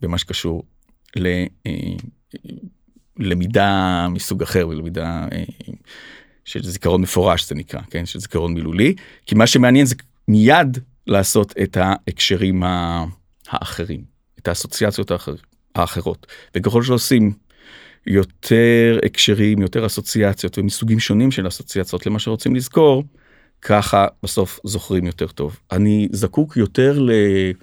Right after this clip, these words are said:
נתחיל מהיגיון, אני חושב שזה הדבר הכי חשוב,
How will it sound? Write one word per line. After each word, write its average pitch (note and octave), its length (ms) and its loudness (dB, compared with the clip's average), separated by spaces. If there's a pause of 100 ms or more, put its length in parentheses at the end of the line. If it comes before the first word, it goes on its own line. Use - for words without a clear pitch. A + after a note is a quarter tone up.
(1200)
נתחיל B2+ 340 0
מהיגיון, A#2 680 6
אני F2 80 -2
חושב - 160 -8
שזה G2+ 120 -4
הדבר F#2+ 180 0
הכי F#2 160 -6
חשוב, F#2+ 460 -2